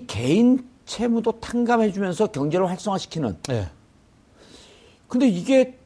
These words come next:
Speaker 1: 이런 얘기를 만약 누군가가 하면 "당신 빨갱이야?" 이런 얘기를 한단 말이에요.
Speaker 2: 네.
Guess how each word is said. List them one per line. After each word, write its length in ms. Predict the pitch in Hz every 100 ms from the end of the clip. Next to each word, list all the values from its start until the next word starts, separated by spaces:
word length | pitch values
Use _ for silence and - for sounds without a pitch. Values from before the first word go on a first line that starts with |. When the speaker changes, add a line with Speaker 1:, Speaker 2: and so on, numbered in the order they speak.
| _ _ - _ -
Speaker 1:
이런 300 | 185 269 277
얘기를 200 | 247 262
만약 320 | 220 226 220 - _ -
누군가가 540 | 147 180 247 240 202
하면 360 | 202 180 220 277 - _
"당신 260 | - 202 -
빨갱이야?" 520 | 208 226 220 220 269 - _ _ _ _ _ _ _ _ _ _
이런 240 | 160 202 285
얘기를 160 | 285
한단 220 | 220 202 165
말이에요. 320 | 127 117 135
Speaker 2:
네. 200 | 110